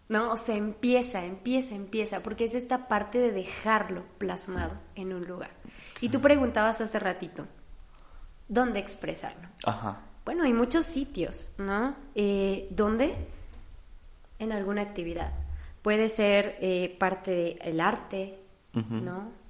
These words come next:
Speaker 1: Un deporte, una
Speaker 2: Claro.
Speaker 1: actividad donde tú puedas dejar, pues, plasmada esa parte, ¿no? Es-, eso que a lo mejor duele, esa emoción de la tristeza,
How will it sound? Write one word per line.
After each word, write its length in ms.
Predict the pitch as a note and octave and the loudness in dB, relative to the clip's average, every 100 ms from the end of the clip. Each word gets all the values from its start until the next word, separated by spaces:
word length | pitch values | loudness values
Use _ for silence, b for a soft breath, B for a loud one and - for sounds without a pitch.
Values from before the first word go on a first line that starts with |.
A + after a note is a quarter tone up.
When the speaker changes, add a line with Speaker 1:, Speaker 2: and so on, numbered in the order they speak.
| - | -4
Speaker 1:
Un 140 | A3 | -2
deporte, 680 | F#3 F3 F3+ F#3+ F3+ F3 F#3 - b b b b | 0 -2 -2 -4 -6 -10 -10 -14 b b b b
una 180 | A3 B3 | 2 2
Speaker 2:
Claro. 80 | A#3+ | 2
Speaker 1:
actividad 460 | A#3 G#3+ G3+ G3 F#3+ | 0 0 2 2 2
donde 300 | G3+ G3 G3 | 0 0 -2
tú 300 | - A#3 - | 0 0 2
puedas 340 | A3 G#3+ G3+ | 2 2 0
dejar, 380 | F#3+ - F#3 F3+ - - | -4 -4 -4 -6 -10 -10
pues, 180 | - A#3 | -6 -6
plasmada 800 | - A#3+ G#3+ F3+ F3+ G#3 F3+ D#3+ - - - - - - - | -4 -4 -4 -6 -8 -8 -10 -12 -16 -20 -20 -18 -18 -18 -4
esa 280 | - F#3 F#3+ | 0 0 -2
parte, 320 | D#3 D3+ G3+ - | -4 -8 -14 -12
¿no? 140 | G3 A#3+ | -8 -6
Es-, 160 | A3 | -2
eso 480 | - A3+ B3+ A#3+ - | 2 4 4 4 2
que 80 | G#3 | 0
a 60 | F3+ | 0
lo 100 | F#3 | -2
mejor 360 | F#3 - F#3 F3+ | -4 -2 -2 0
duele, 460 | F3 D3+ D#3+ A#3 - b b b b b | 0 -2 -4 -10 -16 b b b b b
esa 200 | G3 A3 | -6 -2
emoción 640 | G#3+ F#3+ F#3 F#3+ F#3 F#3+ F#3 - - - | -2 -4 -4 -4 -2 -4 -8 -12 -20 -8
de 180 | E3+ E3+ | -2 0
la 200 | E3 E3 | -2 -4
tristeza, 640 | - D#3 - D#3 - - | -8 -10 -10 -8 -8 -10